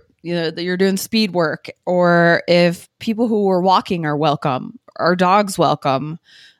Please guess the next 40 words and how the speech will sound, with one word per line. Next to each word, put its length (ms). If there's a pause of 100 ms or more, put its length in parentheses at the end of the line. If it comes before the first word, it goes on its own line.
(140)
our 320 (840)
strollers 760
and 140
kids 360
welcome. 600 (720)
Uh, 280
where 240
do 100
people 280
meet 220
after? 400
'Cause 200
sometimes 280
people 240
like 200
to, 180
like, 200
come 180
after 240
work, 320
but 120
then 180
their 120
significant 640
other 220
will 140
meet 200
'em 100
out 200
at 160
the 80
pub 380 (220)
for 120
the 80
group 240
run 180
after 340
for 200
beer, 420
or, 260